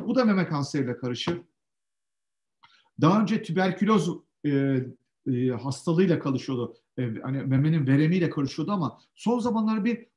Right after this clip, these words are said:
patlama oldu. Nasıl bir şeyse otoimmün bir hastalık mıdır? İdiopat-,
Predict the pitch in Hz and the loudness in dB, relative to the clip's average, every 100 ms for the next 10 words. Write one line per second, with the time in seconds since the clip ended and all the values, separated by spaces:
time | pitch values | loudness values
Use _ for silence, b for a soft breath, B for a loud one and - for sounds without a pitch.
0 | - 220 214 247 262 240 135 123 240 247 | -4 -4 0 2 4 4 4 6 4 4
1 | 220 226 262 269 - 226 214 247 220 226 | -2 -2 0 0 0 -4 -2 -2 0 0
2 | 214 196 190 202 208 208 180 170 b b | 0 -2 -4 -4 -6 -4 -2 -2 b b
3 | 202 214 175 - | -2 -2 -4 -10